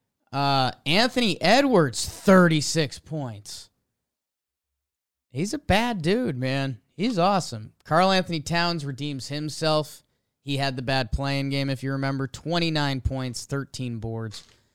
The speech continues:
uh, eleven of eighteen shooting from Karl Anthony Towns. Anthony Edwards, <laughs> twelve for twenty-three. Uh, D'Lo, my guy, D'Angelo Russell had a bad game. Doesn't hurt him. Um, how about your boy Jaden McDaniels?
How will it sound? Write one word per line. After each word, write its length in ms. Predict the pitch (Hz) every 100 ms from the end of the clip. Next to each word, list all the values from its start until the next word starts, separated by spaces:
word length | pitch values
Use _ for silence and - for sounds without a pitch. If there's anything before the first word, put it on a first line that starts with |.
| _ _
uh, 180 | 113 110
eleven 500 | 120 113 117 147 151
of 140 | 135 - -
eighteen 520 | 131 - - 147 127
shooting 460 | - - 127 110 110
from 180 | -
Karl 320 | - 117 117 113
Anthony 320 | 107 107 104
Towns. 440 | - 110 107 104 - _ _
Anthony 340 | 185 202 175
Edwards, 420 | 156 185 143 - -
<laughs> 20 |
twelve 340 | - 135 147
for 140 | 156 131
twenty-three. 840 | - 143 113 - 127 143 147 143 _ _ _ _ _
Uh, 340 | 131 131 127 123 - _ _ _ _ _
D'Lo, 460 | - 160 247 214 107
my 160 | 110 113
guy, 340 | 110 151 208
D'Angelo 420 | 123 127 156 196 165
Russell 340 | 123 160 -
had 80 | 175
a 40 | 120
bad 360 | 120 135 139
game. 260 | 123 165 156
Doesn't 320 | 120 156 156
hurt 280 | 107 143 180
him. 160 | 131 107 _ _ _ _ _
Um, 420 | 127 127 127 117 120 _ _ _ _
how 60 | 180
about 100 | 233
your 140 | 240
boy 180 | 214 247
Jaden 600 | 160 - 160 196 220 202
McDaniels? 1000 | 135 _ - 190 226 202 104 104 - -